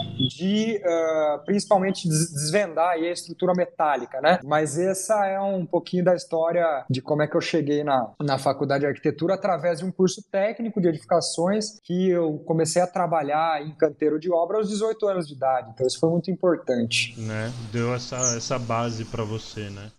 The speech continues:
Speaker 2: Paulo, quando você, é, falou dessa parte de cálculo e tal, eu acho que é uma dúvida comum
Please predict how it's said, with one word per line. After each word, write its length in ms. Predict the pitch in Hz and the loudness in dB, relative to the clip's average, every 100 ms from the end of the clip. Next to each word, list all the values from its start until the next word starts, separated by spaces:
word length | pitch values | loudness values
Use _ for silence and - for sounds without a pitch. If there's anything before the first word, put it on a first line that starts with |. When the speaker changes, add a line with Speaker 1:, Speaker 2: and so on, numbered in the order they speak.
| - | -10
Speaker 2:
Paulo, 320 | - 127 110 104 | -6 -4 -6 -10
quando 460 | 135 139 143 135 | -8 -8 -8 -10
você, 1040 | 123 135 131 - 139 135 131 123 117 110 - | -10 -12 -12 -12 -10 -8 -8 -8 -10 -12 -14
é, 260 | 120 110 107 | -14 -12 -12
falou 280 | - 120 | -12 -12
dessa 260 | 117 113 117 | -12 -12 -14
parte 340 | - 110 - | -12 -14 -14
de 100 | - | -18
cálculo 640 | 101 - 113 131 113 - 107 | -16 -10 -6 -6 -8 -10 -12
e 40 | |
tal, 280 | 101 123 131 | -8 -8 -6
eu 120 | 131 | -6
acho 220 | 127 127 | -8 -12
que 240 | - 127 120 | -14 -10 -8
é 60 | |
uma 240 | 120 123 117 | -8 -8 -10
dúvida 420 | 110 123 127 120 | -10 -14 -12 -12
comum 420 | - 110 107 135 | -10 -8 -8 -8